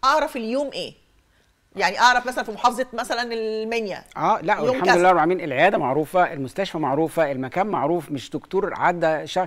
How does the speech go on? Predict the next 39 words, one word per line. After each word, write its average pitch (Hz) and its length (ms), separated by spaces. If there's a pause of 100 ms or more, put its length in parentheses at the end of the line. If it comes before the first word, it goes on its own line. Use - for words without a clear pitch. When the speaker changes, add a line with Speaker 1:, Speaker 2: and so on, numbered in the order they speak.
(120)
Speaker 2:
كشف 170 420
عليا 165 400
ومشي 156 360
ما 147 80
شفتوش 139 380
تاني، 143 200
لا، 160 220
الحاجاتنا 151 520
ثابتة 170 560
وفي 139 360
عقود 156 460
وفي 151 200
تعاقدات 143 680
وفي 156 180
Speaker 1:
الله. 196 480
Speaker 2:
مسؤوليات 151 800
وفي 147 200
ناس 156 220
مسؤولة 156 460
ت-، - 140
تتابع 135 520
معاكي، 143 440 (240)
فالحمد 208 360
لله 208 100
رب 190 60
العالمين 185 300
ده 190 120
Speaker 1:
ده 190 60
خبر 214 100
Speaker 2:
لوحده. 240 240
Speaker 1:
عظيم. 185 400 (360)
Speaker 2:
<laughs> - 300
Speaker 1:
يعني، 135 480
يعني 185 260
والله 190 260
ده 208 100
خبر 233 240
عظيم 208 340
للمرضى. 202 480